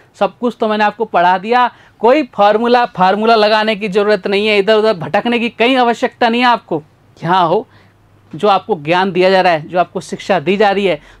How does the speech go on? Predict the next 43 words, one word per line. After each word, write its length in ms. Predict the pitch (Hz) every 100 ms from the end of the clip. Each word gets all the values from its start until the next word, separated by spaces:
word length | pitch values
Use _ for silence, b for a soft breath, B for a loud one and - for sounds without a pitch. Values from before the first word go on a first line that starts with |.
| -
जो 80 |
आपको 200 | 220 -
पढ़ाया 460 | 254 - 185 220 269
जा 60 | 262
रहा 120 | 254
है, 60 |
उसको 180 | 240 269
ग्रहण 420 | 190 180 180 233
करो 320 | 240 233 202 - b b
और 100 | 262
तमीज़ 380 | - 185 196 -
के 100 | 196
साथ 200 | 185 156
ग्रहण 340 | 156 147 156
करो। 280 | 156 151 - _ -
आपका 680 | 165 196 208 _ 214 233
बेड़ा 380 | 214 160 175 190
पार 400 | 190 180 170 175
है, 120 | 240
ये 120 | 240 202
मैं 120 | 190
आपसे 280 | 175 - 202
लिख 180 | 165 -
के 100 | 180
दे 120 | 151
रहा 100 | 170
हूँ 120 | 202
आपको। 420 | 175 - 180 151 - b b -
देख 180 | 220 254
लेना 220 | 269 254
उठा 220 | 220 214
के, 80 | 220
ऐसी 260 | 226 254
क्वेश्चन 300 | 247 247 262
देखने 260 | 240 240 247
को 100 | 247
मिलने 260 | 233 214 214
वाले 200 | 196 196
हैं 80 |
आपको। 220 | 185 - 165
आ 120 | 175
जाओ 140 | 233
साहब, 260 | 220 240